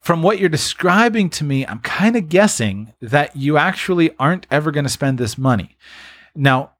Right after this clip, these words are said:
I think there could be exceptions to that, but most people who are in your situation don't wind up spending this money,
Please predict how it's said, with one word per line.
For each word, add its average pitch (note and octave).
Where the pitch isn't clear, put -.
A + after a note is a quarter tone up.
I A#2+
think D#3+
there D3
could B2+
be A#2+
exceptions E3+
to -
that, G#2
but -
most F3
people F#3
who D3
are D3+
in C#3+
your C#3
situation B2+
don't D#3+
wind C#3
up C3
spending D3
this A2
money, A2